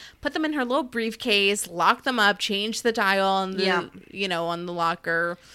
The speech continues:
Speaker 1: combo.
Speaker 2: Yes.
Speaker 1: Like, it, you know, it's her fault. So, yeah, she wants to know, Dina wants to know the deets because she, like, realizes that, like, there is something between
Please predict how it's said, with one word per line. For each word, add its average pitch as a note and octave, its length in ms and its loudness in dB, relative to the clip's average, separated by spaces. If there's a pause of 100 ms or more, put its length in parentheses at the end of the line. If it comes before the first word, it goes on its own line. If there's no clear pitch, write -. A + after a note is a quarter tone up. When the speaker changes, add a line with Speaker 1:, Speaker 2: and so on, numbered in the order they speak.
(400)
Speaker 1:
combo. E3+ 460 2
Speaker 2:
Yes. E3+ 260 2
Speaker 1:
Like, F3+ 220 -2 (460)
it, - 320 -4
you G3+ 100 -4
know, E3+ 120 -2
it's F#3 120 -4
her G3+ 160 0
fault. D#3 300 -4 (260)
So, B3+ 380 4
yeah, - 240 -4
she C4+ 720 0 (380)
wants B3 340 4
to E4 60 -4
know, A3 420 2 (100)
Dina D#4 300 0
wants D#4 220 -2
to C#4 60 -6
know A#3+ 540 2
the G#3 200 0
deets - 500 -8
because G3+ 240 -6
she, G#3+ 320 2
like, G3 180 0
realizes A#3 800 2
that, G#3 240 4
like, F#3 220 -2
there F3+ 140 0
is G3 100 -4
something G#3 340 -2
between G#3 720 -4